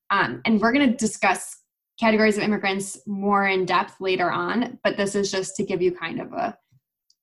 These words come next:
an eagle eye approach to this. So then legally, it makes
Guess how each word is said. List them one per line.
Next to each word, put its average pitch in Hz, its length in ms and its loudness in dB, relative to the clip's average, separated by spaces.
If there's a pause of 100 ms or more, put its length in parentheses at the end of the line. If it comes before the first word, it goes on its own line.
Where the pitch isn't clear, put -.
(160)
an 196 200 0
eagle 175 260 0
eye 120 200 0
approach - 480 -6
to - 80 -12
this. - 420 -8 (1200)
So 226 240 0
then 214 400 2 (1300)
legally, 226 1000 4
it 220 80 2
makes 247 520 2